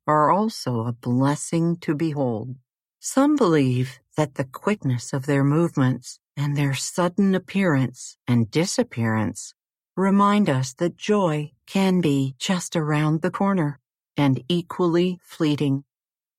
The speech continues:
Others say that their easy movement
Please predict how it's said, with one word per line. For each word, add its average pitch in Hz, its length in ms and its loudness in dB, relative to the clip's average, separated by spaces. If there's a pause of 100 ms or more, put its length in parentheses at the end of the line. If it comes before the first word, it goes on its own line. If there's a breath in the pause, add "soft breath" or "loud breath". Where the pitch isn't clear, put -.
Others 131 440 0
say 131 420 0
that 131 280 -4
their 127 260 0 (120)
easy 175 420 0
movement 143 600 2